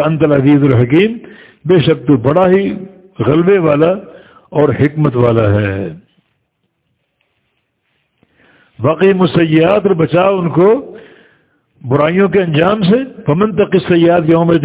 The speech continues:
فقد رحمتہ، اور جن کو تو نے بچا لیا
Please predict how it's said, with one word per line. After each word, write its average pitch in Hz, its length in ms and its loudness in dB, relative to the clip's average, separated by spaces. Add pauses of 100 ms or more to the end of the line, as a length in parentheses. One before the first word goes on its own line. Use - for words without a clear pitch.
(180)
فقد 151 180 0
رحمتہ، 185 420 0 (600)
اور 143 100 0
جن 190 220 -2
کو 202 120 0
تو 180 140 0
نے 185 120 2
بچا 165 340 0
لیا 208 420 0